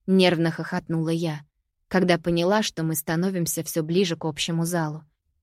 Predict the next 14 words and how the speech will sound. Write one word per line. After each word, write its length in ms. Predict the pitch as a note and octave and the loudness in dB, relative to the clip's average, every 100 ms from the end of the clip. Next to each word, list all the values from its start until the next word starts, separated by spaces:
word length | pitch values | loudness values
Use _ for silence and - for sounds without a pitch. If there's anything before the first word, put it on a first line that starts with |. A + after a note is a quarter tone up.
| _ _ | _ _
Я 180 | - G3 | 0 4
не 160 | G#3+ A3+ | 6 6
раз 240 | B3+ A#3 | 4 0
видела, 380 | F#3+ A3+ G#3+ F3+ | -2 0 2 2
как 200 | E3+ E3+ | 0 -4
слуги 420 | - G#3+ A#3+ F#3+ | -4 -2 0 2
отдыхают 680 | E3+ D#3+ E3+ - A#3 G3 E3 | 2 0 -4 -2 0 0 -2
там, 340 | E3 D#3 D3 - _ _ | -4 -4 -6 -14 _ _
в 40 | F#3 | 2
южном 440 | G#3+ G3 F3+ E3 | 4 4 2 0
крыле 300 | - F#3+ F#3+ | 0 0 0
на 80 | D#3+ | -2
втором 380 | - F3 E3 E3 | -4 -4 -2 -2
этаже, 440 | F3+ F3+ E3+ | -2 -4 -4